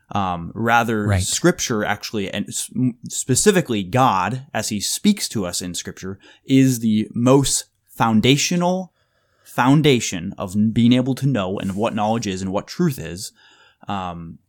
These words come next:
Speaker 1: and in that, and actually in Scripture, we find validation for seeing knowledge elsewhere. So hopefully that explanation I gave broke down some of that terminology. But the idea of
Speaker 2: Yeah.
Speaker 1: Scripture as a sufficient authority, um, a, a sufficient, uh, communication from God, authoritative communication from,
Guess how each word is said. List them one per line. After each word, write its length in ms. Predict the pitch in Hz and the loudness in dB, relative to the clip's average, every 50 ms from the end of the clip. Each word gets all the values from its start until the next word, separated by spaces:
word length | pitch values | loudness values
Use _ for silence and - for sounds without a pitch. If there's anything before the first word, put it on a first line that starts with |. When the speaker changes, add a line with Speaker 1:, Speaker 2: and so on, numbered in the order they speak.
| _ | _
Speaker 1:
and 320 | - 107 113 110 107 101 101 - _ _ _ | -8 -4 0 0 0 0 -2 -8 _ _ _
in 160 | - 117 110 | -2 0 0
that, 260 | 113 113 110 110 - _ | 0 0 -2 -4 -6 _
and 100 | 104 107 | -8 -6
actually 320 | 107 110 123 - 117 - - | -6 -8 -8 -8 -8 -6 -6
in 100 | 113 110 | -6 -6
Scripture, 360 | - - 120 107 - - 98 | -6 -6 -8 -8 -8 -10 -12
we 100 | 92 87 | -12 -12
find 380 | 85 - 98 92 90 87 85 85 | -10 -10 -10 -10 -8 -10 -10 -12
validation 680 | 82 - 95 90 87 85 90 90 - - 98 92 87 | -12 -10 -10 -10 -10 -10 -10 -12 -10 -10 -12 -12 -12
for 140 | - - 87 | -12 -12 -12
seeing 300 | - - - 90 87 87 | -10 -10 -10 -10 -10 -10
knowledge 260 | 82 80 80 80 82 | -10 -12 -14 -12 -14
elsewhere. 360 | 80 76 - - 85 80 - _ - - _ _ | -12 -12 -12 -14 -16 -18 -20 _ -20 -20 _ _
So 140 | - 135 123 | -6 -2 0
hopefully 280 | 156 185 - 208 190 | 0 0 2 2 2
that 160 | 160 147 110 | 4 2 2
explanation 540 | 98 123 - - - 107 101 101 98 - 95 | 0 -4 -8 -8 -6 -4 -4 -4 -4 -6 -10
I 60 | 90 | -10
gave 300 | 87 85 90 87 82 - | -10 -10 -12 -12 -12 -12
broke 220 | - 95 92 87 - | -10 -10 -10 -10 -10
down 180 | 98 90 87 | -10 -10 -10
some 160 | 82 - 101 92 | -8 -10 -10 -8
of 60 | 87 | -10
that 140 | 85 - - | -10 -12 -12
terminology. 600 | - - 87 85 85 87 90 87 85 - 80 78 | -14 -14 -14 -10 -10 -8 -8 -8 -10 -12 -14 -14
But 160 | - 95 92 | -14 -10 -4
the 80 | 120 | -2
idea 240 | 120 120 123 131 127 | -2 0 2 0 0
of 80 | 117 - | 0 0
Speaker 2:
Yeah. 60 | 131 | 0
Speaker 1:
Scripture 280 | 92 - 147 - 170 160 | 0 0 0 0 0 0
as 100 | 147 117 | 0 0
a 60 | 107 | -4
sufficient 480 | - - 107 - 170 170 - - 190 | -6 -6 -6 -6 -6 -4 -2 0 0
authority, 600 | 185 180 - 151 127 127 120 113 113 113 117 - _ _ - - _ _ - _ _ _ - | -2 -2 -2 -2 0 0 0 0 0 0 -2 -4 _ _ -20 -20 _ _ -20 _ _ _ -8
um, 520 | - 98 95 95 92 87 87 85 82 85 - - - | -6 -4 -4 -4 -4 -6 -8 -10 -12 -12 -14 -14 -12
a, 100 | - - - | -12 -10 -8
a 80 | - 107 | -8 -8
sufficient, 760 | - - 139 - - 151 - - 147 131 117 - - - - - - | -6 -6 -4 -2 -2 -2 0 2 2 2 2 0 -6 -10 -16 -12 -8
uh, 160 | - 98 92 87 | -6 -6 -6 -8
communication 680 | - - 135 131 127 131 127 123 117 - - 113 107 | -6 0 2 2 2 2 2 -2 -4 -2 -2 -2 -2
from 200 | - - 98 92 | -2 -6 -8 -6
God, 300 | 87 98 92 87 85 85 | -6 -6 -6 -6 -8 -10
authoritative 560 | 87 - - 117 107 101 104 104 95 92 - | -12 -10 -8 -8 -8 -6 -8 -10 -10 -10 -10
communication 540 | - - 101 92 90 - 90 87 - - 82 | -10 -8 -8 -8 -8 -10 -14 -14 -14 -16 -14
from, 200 | 82 87 80 | -14 -16 -16